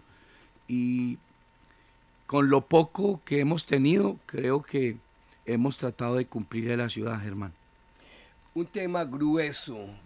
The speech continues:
Speaker 2: del que ya se está avanzando en Dos Quebradas tiene que ver con el plan de ordenamiento territorial, algo que usted prometió en su campaña. Llego y a lo primero que me dedico, la primera tarea que haré con el Consejo Municipal, con todo el equipo técnico de planeación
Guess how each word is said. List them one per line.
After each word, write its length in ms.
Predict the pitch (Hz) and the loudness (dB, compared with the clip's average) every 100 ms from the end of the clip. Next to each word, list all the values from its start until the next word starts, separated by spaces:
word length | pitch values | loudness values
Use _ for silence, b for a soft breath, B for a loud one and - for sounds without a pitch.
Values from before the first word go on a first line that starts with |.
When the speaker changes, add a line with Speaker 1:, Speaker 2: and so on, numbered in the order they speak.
| 110 | -14
Speaker 2:
del 180 | 113 104 | -14 -12
que 220 | 123 113 | -14 -6
ya 180 | 135 165 | -6 -6
se 220 | 175 123 | -8 -10
está 260 | - 139 | -8 -4
avanzando 720 | 127 139 131 - 160 131 131 | -2 -2 -4 -6 -4 -4 -6
en 80 | 127 | -12
Dos 160 | 113 - | -14 -14
Quebradas 640 | 104 101 104 113 117 - - | -14 -8 -6 -6 -8 -16 -16
tiene 200 | 123 113 | -14 -12
que 120 | 117 | -12
ver 140 | 113 | -14
con 180 | - 123 | -12 -14
el 100 | 95 | -14
plan 360 | - 131 131 131 | -14 -8 -6 -6
de 100 | 131 | -8
ordenamiento 680 | 113 104 95 98 104 107 107 | -10 -10 -10 -10 -10 -14 -16
territorial, 880 | 101 82 90 - 82 92 90 87 - | -18 -16 -18 -16 -14 -10 -8 -10 -12
algo 380 | 98 110 113 110 | -8 -8 -8 -16
que 140 | - 113 | -18 -20
usted 400 | - 113 104 101 _ b b b b b b b - | -16 -16 -16 -18 _ b b b b b b b -16
prometió 500 | 120 107 87 117 113 | -12 -12 -10 -10 -8
en 60 | |
su 160 | 110 123 | -10 -14
campaña. 640 | - - 113 110 123 120 107 - 95 | -16 -10 -8 -8 -10 -12 -14 -18 -10
Llego 480 | 143 139 131 131 131 | -8 -8 -8 -8 -6
y 280 | 117 113 | -6 -6
a 120 | 98 95 | -8 -10
lo 120 | 92 | -14
primero 480 | - 98 127 147 131 | -14 -10 -8 -8 -10
que 100 | 131 | -12
me 120 | 110 | -10
dedico, 440 | 104 120 120 120 | -10 -10 -12 -14
la 140 | 113 101 | -12 -12
primera 500 | 120 107 135 135 127 | -12 -10 -8 -8 -10
tarea 380 | 107 104 113 | -12 -10 -12
que 120 | 113 113 | -12 -14
haré 120 | 110 | -14
con 180 | 117 101 | -16 -18
el 80 | |
Consejo 400 | 92 92 110 98 | -16 -18 -16 -14
Municipal, 680 | 110 101 82 87 107 104 107 | -12 -14 -16 -16 -10 -10 -10
con 320 | - 104 101 101 | -14 -14 -12 -12
todo 180 | 135 139 | -10 -10
el 60 | |
equipo 480 | 113 - 120 - 120 | -12 -16 -18 -16 -16
técnico 640 | 135 147 143 135 117 - | -10 -6 -4 -4 -8 -16
de 100 | 107 | -14
planeación 800 | 104 110 107 95 87 131 110 107 | -14 -12 -12 -12 -14 -12 -12 -14